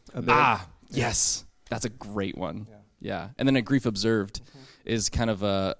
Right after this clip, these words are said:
Speaker 2: um, a personal sequel to that book, which is really great. Actually, you should probably start there. That's a good one.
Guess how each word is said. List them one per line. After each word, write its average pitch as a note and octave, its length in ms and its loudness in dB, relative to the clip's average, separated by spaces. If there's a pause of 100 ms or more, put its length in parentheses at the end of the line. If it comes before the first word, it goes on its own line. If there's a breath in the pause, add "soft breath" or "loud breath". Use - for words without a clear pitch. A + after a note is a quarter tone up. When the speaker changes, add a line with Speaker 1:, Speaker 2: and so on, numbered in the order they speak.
(120)
Speaker 2:
um, G2 440 0 (840 soft breath)
a G#2 80 0
personal A2 600 6
sequel F2+ 540 -2
to - 120 -12
that - 200 -4
book, E2+ 240 -4
which G2 140 -6
is F2+ 180 -8
really D2 240 -6
great. A#1+ 300 -8 (140)
Actually, A#2 240 -4
you - 40 -8
should - 80 -12
probably - 180 -12
start - 300 -10
there. - 200 -10
That's - 160 -12
a - 40 -10
good - 160 -14
one. G#3 1120 6